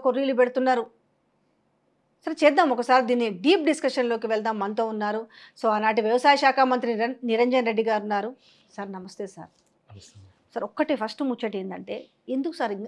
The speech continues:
Speaker 1: తెలంగాణలో రైతులు అరిగోస పడుతున్నారు అంటే, ఇప్పుడు నేను మొన్న ఆయన మూషంపల్లి పోయినప్పుడేమో వాళ్ళు అవి కట్టుకున్నారు సార్, మ్, పిట్స్, అదే ఇట్లా ట్యా-, ఏమంటారు సార్ వాటిని, సంపులు.
Speaker 2: ఇంక-, ఇంకుడు గుంత లాంటివా?
Speaker 1: క-,
Speaker 2: నీటి
Speaker 1: ఆ,
Speaker 2: సంపులు.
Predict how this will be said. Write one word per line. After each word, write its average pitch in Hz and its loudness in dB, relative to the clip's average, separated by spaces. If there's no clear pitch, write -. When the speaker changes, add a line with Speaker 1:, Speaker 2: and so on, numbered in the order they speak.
Speaker 1:
తెలంగాణలో 233 -8
రైతులు 220 -8
అరిగోస 233 -6
పడుతున్నారు 165 -16
అంటే, 208 -4
ఇప్పుడు 202 -14
నేను 208 -8
మొన్న 202 -12
ఆయన 190 -12
మూషంపల్లి 233 -2
పోయినప్పుడేమో 190 -10
వాళ్ళు 226 2
అవి 214 0
కట్టుకున్నారు 220 -6
సార్, 180 -14
మ్, - -20
పిట్స్, 233 -4
అదే 202 -12
ఇట్లా 185 -16
ట్యా-, 208 -4
ఏమంటారు 240 -10
సార్ 220 -10
వాటిని, - -10
సంపులు. 262 2
Speaker 2:
ఇంక-, 135 -8
ఇంకుడు 131 -6
గుంత 107 -10
లాంటివా? 101 -14
Speaker 1:
క-, 262 4
Speaker 2:
నీటి 151 -4
Speaker 1:
ఆ, - -2
Speaker 2:
సంపులు. 104 -8